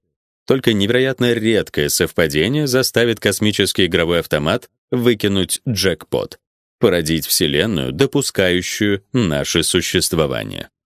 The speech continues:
Законы природы не могут случайно перетасовываться в критических точках, ведь тогда на одной из множества пульсаций, которые прошла Вселенная,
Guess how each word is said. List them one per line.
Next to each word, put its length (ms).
Законы 480
природы 480
не 160
могут 300
случайно 460
перетасовываться 840
в 40
критических 720
точках, 500
ведь 240
тогда 380
на 100
одной 260
из 100
множества 520
пульсаций, 560
которые 380
прошла 320
Вселенная, 540